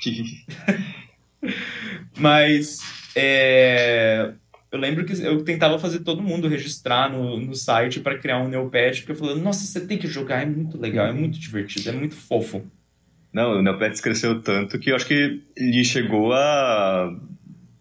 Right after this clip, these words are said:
Speaker 1: talvez, competir com Pokémon na época, talvez? Não sei dizer, mas ele era grande na cabeça das crianças, na minha, pelo menos. <laughs>
Speaker 2: Ah, com, com certeza. Ficou uma marca muito grande.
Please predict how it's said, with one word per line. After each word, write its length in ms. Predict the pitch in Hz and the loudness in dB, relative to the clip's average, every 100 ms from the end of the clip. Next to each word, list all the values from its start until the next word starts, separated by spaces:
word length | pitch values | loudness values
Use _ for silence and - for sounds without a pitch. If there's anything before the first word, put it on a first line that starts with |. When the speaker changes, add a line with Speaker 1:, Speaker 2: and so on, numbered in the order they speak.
| - | -6
Speaker 1:
talvez, 400 | 117 104 120 151 | -2 2 2 2
competir 500 | - 156 123 - 151 | 2 2 2 0 0
com 160 | 156 127 | 2 0
Pokémon 460 | 120 110 90 143 165 | 0 0 0 2 2
na 120 | 113 | 2
época, 340 | 127 139 107 | 0 -2 -2
talvez? 600 | 92 95 196 - - - - _ _ _ | -2 -2 -2 -4 -8 -10 -20 _ _ _
Não 80 | 131 | -6
sei 140 | - | 0
dizer, 260 | 190 220 104 | 2 2 2
mas 440 | 95 90 - - _ - | 2 0 -4 -12 _ -2
ele 180 | 98 | 2
era 80 | 104 | 2
grande 340 | 135 131 135 127 | 2 2 2 0
na 80 | |
cabeça 320 | 131 127 113 117 | 0 0 0 0
das 140 | 113 | 0
crianças, 400 | 113 95 95 87 | 0 0 -2 -4
na 80 | 110 | 0
minha, 260 | 107 101 | 2 2
pelo 140 | 101 101 | 2 2
menos. 300 | 90 - - - - - - | 0 -4 -16 -20 -20 -10 -6
<laughs> 380 | - 147 151 - _ - | -2 -2 -4 -8 _ -4
Speaker 2:
Ah, 360 | 101 104 104 101 | 2 2 2 -2
com, 160 | - | -10
com 180 | - 101 | -8 -8
certeza. 380 | 104 107 110 101 | -6 -2 -2 -2
Ficou 220 | - 120 | -2 -2
uma 160 | 139 139 | 0 2
marca 280 | 117 123 - - | 2 2 -2 -4
muito 680 | 120 120 120 123 127 127 107 | -6 -6 -4 0 0 0 -2
grande. 440 | 104 98 95 101 | -2 -2 -4 -10